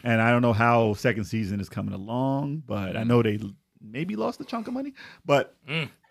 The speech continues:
Speaker 1: if they have a M M O plan, they have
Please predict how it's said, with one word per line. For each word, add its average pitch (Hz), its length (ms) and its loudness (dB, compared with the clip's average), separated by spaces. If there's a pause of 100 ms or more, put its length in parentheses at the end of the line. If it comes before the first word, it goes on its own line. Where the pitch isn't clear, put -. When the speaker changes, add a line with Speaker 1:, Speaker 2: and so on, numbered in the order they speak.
(400)
Speaker 1:
if 151 180 4
they 147 100 6
have 127 240 6
a 117 120 0
M 139 140 4
M 117 100 0
O 156 140 8
plan, 107 560 -2 (140)
they 147 140 2
have 160 280 2